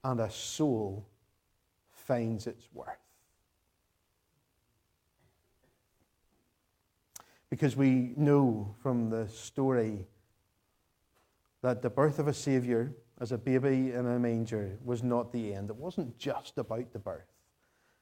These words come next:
Miraculous as it was, momentous as it was, the baby came with a purpose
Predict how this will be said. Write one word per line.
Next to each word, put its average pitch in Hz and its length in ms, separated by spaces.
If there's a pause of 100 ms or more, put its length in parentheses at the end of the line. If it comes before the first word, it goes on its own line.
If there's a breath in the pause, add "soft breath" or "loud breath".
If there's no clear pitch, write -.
(300)
Miraculous 147 680
as 120 320
it 120 120
was, 131 840 (260 soft breath)
momentous 147 800
as 135 260
it 131 80
was, 107 560 (1600)
the 120 60
baby 127 280
came 127 300
with 110 140
a 131 60
purpose - 680